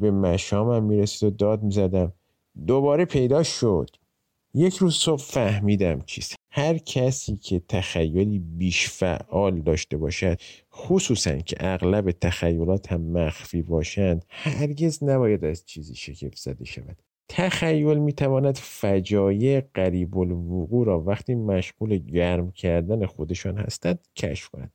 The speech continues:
خصوصاً اگر سوراخ‌های بینیت را باز نگه داری. آدمایی که می‌توانند بدون اشتباه آینده را بخوانند، موهبت بینایی ارزانیشان شده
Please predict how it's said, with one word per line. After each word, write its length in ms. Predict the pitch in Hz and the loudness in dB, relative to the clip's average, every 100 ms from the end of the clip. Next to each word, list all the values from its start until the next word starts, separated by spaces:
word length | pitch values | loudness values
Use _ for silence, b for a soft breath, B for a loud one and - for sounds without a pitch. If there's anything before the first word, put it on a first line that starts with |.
| _ | _
خصوصاً 920 | - - 170 - 180 160 160 147 139 127 | -6 2 2 2 0 2 2 4 4 2
اگر 360 | 101 135 127 | 0 2 2
سوراخ‌های 800 | 104 - - 101 104 98 - 110 | 0 -4 -2 2 2 2 0 0
بینیت 640 | 90 87 95 104 123 - 113 | 0 -2 0 2 0 0 -6
را 80 | 110 _ | -6 _
باز 320 | 95 95 92 | 2 2 0
نگه 300 | 58 60 87 | -10 -10 -12
داری. 260 | - - 87 _ _ _ _ _ | -12 -16 -16 _ _ _ _ _
آدمایی 360 | 123 143 165 208 | 0 2 4 2
که 140 | 208 | 4
می‌توانند 840 | 175 139 - 113 110 107 107 101 101 | 2 2 2 2 4 4 2 2 2
بدون 360 | 107 101 107 | 2 2 2
اشتباه 380 | 98 95 101 101 | 2 2 2 2
آینده 260 | 98 98 98 | 4 4 2
را 80 | |
بخوانند، 540 | 95 95 - 90 123 - | 2 0 0 2 2 0
موهبت 540 | - 104 101 98 135 156 | -2 0 2 2 2 0
بینایی 600 | 123 101 98 92 98 156 | 0 2 4 6 4 4
ارزانیشان 760 | 160 139 139 135 127 - 113 | 2 2 2 2 0 -2 -2
شده 440 | 117 110 107 107 | -2 -4 -2 -2